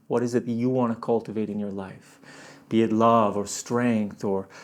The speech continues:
success or courage or insight or creativity, whatever it is for you, set that intention now.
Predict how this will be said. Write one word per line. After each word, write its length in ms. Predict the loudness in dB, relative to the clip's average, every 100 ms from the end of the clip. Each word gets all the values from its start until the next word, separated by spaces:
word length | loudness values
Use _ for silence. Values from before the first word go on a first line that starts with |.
| -20 -10
success 920 | -8 -6 -4 0 2 2 -2 -6 -8
or 120 | -10 -10
courage 720 | 2 4 6 4 2 -2 -6
or 340 | -2 2 4 4
insight 720 | 2 2 0 -4 -8 -10 -12 -14
or 80 |
creativity, 720 | -12 0 2 2 2 -2 0 0
whatever 400 | 4 8 8 6
it 80 | 2
is 160 | 0
for 220 | -4 -2
you, 500 | -2 2 2 2 0 -8 _ _ _ -20 -20 -20 _ _ _ _ _ _ _ _ _
set 260 | 6 8
that 120 | 10 10
intention 580 | 8 6 4 4 2
now. 420 | 4 4 4 0